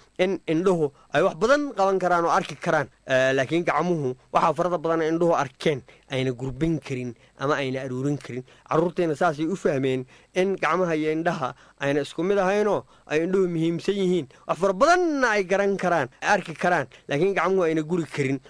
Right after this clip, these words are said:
waxaa farada badan ama ayna qaban karin. Waxa uu yidhi, "Aabbo, ma og tihiin? Aabbo, ma og tihiin? Indhuhu kun shay bay qaban karaan oo faruhu ayna guri karin. Ee, ma la socotaan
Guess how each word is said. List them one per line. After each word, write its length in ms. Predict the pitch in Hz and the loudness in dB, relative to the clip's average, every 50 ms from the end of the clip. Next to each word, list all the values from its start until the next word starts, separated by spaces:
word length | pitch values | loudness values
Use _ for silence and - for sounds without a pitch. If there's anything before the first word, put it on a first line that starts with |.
| - - | -18 -2
waxaa 200 | - 160 156 160 147 | 0 2 2 2 2
farada 180 | 156 156 160 160 | 0 -2 -2 -2
badan 200 | 139 151 143 127 | -2 0 0 0
ama 100 | 143 147 151 | 0 0 0
ayna 140 | 151 143 147 - | 0 0 0 0
qaban 240 | 147 143 156 165 | 0 0 0 0
karin. 220 | 135 139 131 131 - - - _ - - | -2 -4 -4 -4 -6 -12 -20 _ -2 0
Waxa 260 | 202 226 196 208 202 | 2 4 4 4 2
uu 80 | 185 | 2
yidhi, 100 | 165 156 165 160 | 0 0 2 4
"Aabbo, 480 | 190 196 175 151 135 131 131 131 127 - _ _ _ _ | 4 4 4 2 2 2 0 0 0 -4 _ _ _ _
ma 100 | 156 196 233 | 2 2 2
og 80 | 254 - - | 2 0 -4
tihiin? 560 | - - 180 151 135 139 135 131 127 131 131 - - - _ _ | -6 -4 -2 0 0 0 0 0 -2 -4 -6 -10 -16 -20 _ _
Aabbo, 320 | - 190 196 180 165 175 175 | 2 4 4 2 2 -2 -2
ma 160 | 180 185 185 196 202 | 0 0 0 0 0
og 80 | 190 - - - | -2 -6 -18 -12
tihiin? 600 | - - 165 151 143 143 139 135 135 131 135 139 131 - - - - _ - 160 156 | -6 -2 -2 0 2 2 2 2 0 -2 -4 -6 -10 -14 -20 -20 -20 _ -2 0 0
Indhuhu 720 | 165 185 196 214 208 185 156 143 135 135 131 127 127 127 - - - - - | 0 2 4 2 2 2 0 -2 0 0 2 2 0 -2 -4 -8 -20 -20 0
kun 200 | - 233 247 226 | 0 0 0 0
shay 280 | - - 180 170 180 165 | -2 0 0 0 2 2
bay 160 | 160 147 135 | 0 0 0
qaban 340 | - 143 151 165 185 180 165 | 2 2 2 2 2 0 -2
karaan 460 | - 147 135 135 131 131 131 131 127 - - - - 135 | -2 0 0 2 2 2 0 -2 -4 -8 -16 -10 -4 -2
oo 100 | 131 127 | -2 -2
faruhu 560 | - - 147 165 202 196 156 139 127 127 120 - - - - - | 0 0 2 2 2 0 2 0 0 0 -2 -4 -16 -20 -12 -8
ayna 220 | 139 131 127 131 | -6 -4 -4 -4
guri 260 | 127 135 160 180 151 127 | -4 -2 -2 -2 -4 -4
karin. 440 | - - - 131 127 135 143 143 - _ _ - - - - - - | -6 -12 -10 -6 -4 -4 -4 -4 -6 _ _ -20 -20 -20 -20 -14 -10
Ee, 40 | 123 | -6
ma 120 | 123 131 | -2 0
la 120 | 143 175 - | 0 0 0
socotaan 640 | - - 101 107 123 - - - 120 117 117 117 | -2 -6 -8 -8 -10 -12 -8 -6 -6 -4 -4 -6